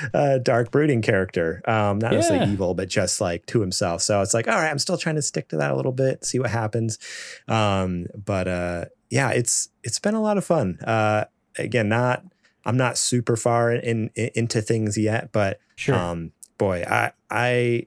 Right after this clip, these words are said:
Speaker 1: am having so much fun with the combat. Like, I don't know. I, I know we've already kinda talked about that before, but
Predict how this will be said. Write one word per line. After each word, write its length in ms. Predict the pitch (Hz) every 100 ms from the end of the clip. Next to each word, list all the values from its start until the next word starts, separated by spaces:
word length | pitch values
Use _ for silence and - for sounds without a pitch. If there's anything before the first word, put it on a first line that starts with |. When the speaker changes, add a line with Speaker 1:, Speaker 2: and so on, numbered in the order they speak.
| _ _ _ -
Speaker 1:
am 100 | 101
having 240 | 92 87
so 140 | 82 95
much 120 | 85
fun 160 | 92 82
with 100 | 85
the 60 |
combat. 560 | - 80 76 80 80 -
Like, 280 | 90 85 -
I 80 | 87
don't 120 | 85
know. 100 | 80
I, 200 | 87 101
I 40 |
know 180 | 90 87
we've 180 | 87 87
already 160 | 87 87
kinda 160 | -
talked 220 | 85 - -
about 160 | 90
that 100 | -
before, 400 | 90 - 85 82
but 220 | 82 85